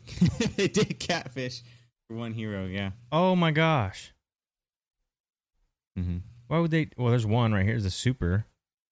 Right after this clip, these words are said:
Speaker 2: Okay.
Speaker 1: Yeah, there was, like, three or four Neos cards in there. It's whatever.
Speaker 2: Okay,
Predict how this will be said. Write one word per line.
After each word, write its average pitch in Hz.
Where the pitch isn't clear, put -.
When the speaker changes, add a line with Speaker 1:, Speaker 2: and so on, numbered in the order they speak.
Speaker 2:
Okay. 139
Speaker 1:
Yeah, 98
there 107
was, 127
like, 135
three 110
or 95
four 95
Neos 92
cards 95
in -
there. -
It's -
whatever. -
Speaker 2:
Okay, 143